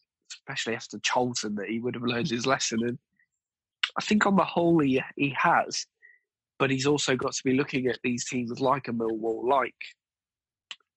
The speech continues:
uh, Sheffield Wednesday, and thinking, "Okay, these teams can bully us,"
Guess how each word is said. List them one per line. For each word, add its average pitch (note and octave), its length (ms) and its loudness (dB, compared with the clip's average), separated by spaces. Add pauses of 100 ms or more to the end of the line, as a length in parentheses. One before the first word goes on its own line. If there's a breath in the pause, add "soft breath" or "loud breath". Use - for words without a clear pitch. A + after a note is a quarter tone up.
uh, A#2 500 -6 (680)
Sheffield C3 360 -2
Wednesday, A#2+ 440 -2
and G#2 80 -8
thinking, B2 400 -6
"Okay, B2 280 -2
these A#2+ 200 -6
teams A2+ 240 -6
can B2 220 -4
bully A#2 280 4
us," - 320 -2